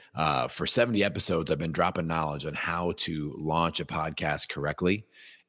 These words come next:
And this is gonna be the last one. Uh, I, I decided to kind of, uh, end the show with this tip, and it, it'll be an asset that I refer back to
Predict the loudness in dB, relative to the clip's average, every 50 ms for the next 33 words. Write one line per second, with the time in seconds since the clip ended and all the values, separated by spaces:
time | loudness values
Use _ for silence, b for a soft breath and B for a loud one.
0 | _ -6 -4 -2 -2 0 0 -2 -2 -2 -4 -4 -6 -8 -12 -14 -16 _ -2 0
1 | 2 2 2 2 2 4 4 2 2 2 2 2 2 4 2 2 2 0 0 -2
2 | -2 -2 -2 -2 0 0 -2 -2 -4 -4 -4 -4 -4 -2 -2 -4 -4 -4 -2 -2
3 | -2 -2 0 2 4 4 4 2 2 0 -4 -4 -2 0 0 2 2 0 -2 -4
4 | -6 B B B B B B B B B _ 0 0 2 2 2 2 2 4 4
5 | 2 2 2 2 2 4 2 2 0 0 0 2 2 2 2 2 2 4 4 4
6 | 2 0 -6 b b b b b b b _ -6 -2 -2 0 0 0 2 2 2
7 | 2 2 2 2 4 4 4 6 6 4 4 4 2 2 2 2 2 2 2 2
8 | 0 0 -2 -2 0 2 2 2 2 0 -2 -2 0 0 0 0 0 -2